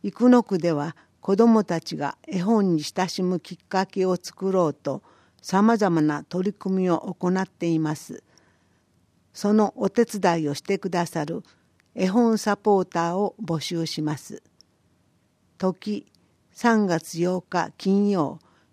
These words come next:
十一時から十二時。受付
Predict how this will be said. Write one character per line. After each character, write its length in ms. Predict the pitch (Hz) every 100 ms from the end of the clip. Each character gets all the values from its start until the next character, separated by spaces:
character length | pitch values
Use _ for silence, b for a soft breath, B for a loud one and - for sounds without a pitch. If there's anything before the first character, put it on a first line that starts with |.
| b
十 280 | 170 220 240
一 200 | 226 226
時 180 | 175 170
か 160 | -
ら 180 | 180 156 220
十 300 | 190 196 220
二 160 | 214
時。 260 | 170 - - _ _ _ _ _ _
受 300 | 226 170 226
付 400 | 214 - 185 180